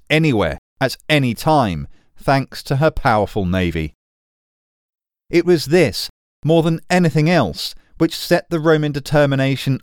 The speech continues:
on challenging Carthaginian naval dominance. And for the first time in their history,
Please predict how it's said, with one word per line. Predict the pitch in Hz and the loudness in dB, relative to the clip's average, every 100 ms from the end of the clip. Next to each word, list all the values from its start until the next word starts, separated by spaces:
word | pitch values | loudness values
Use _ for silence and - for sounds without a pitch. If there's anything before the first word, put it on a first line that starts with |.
| - | 0
on | 165 151 | 0 0
challenging | - - 175 156 117 104 92 | -4 0 2 2 -2 -4 -4
Carthaginian | - 143 139 143 120 127 120 117 | 0 0 2 0 -2 0 0 0
naval | 113 113 107 | 0 0 -2
dominance. | 95 110 104 92 85 - - - _ _ _ _ _ _ _ | -4 -2 0 -2 -6 -10 -14 -16 _ _ _ _ _ _ _
And | 160 160 | -2 0
for | 170 | 0
the | 156 | 0
first | - 175 175 156 - - | 0 2 4 2 0 -4
time | 160 156 143 | 0 2 2
in | 139 | 0
their | 127 117 | 0 0
history, | 104 - 185 - 127 95 71 | 0 -2 -2 -2 -4 -4 -4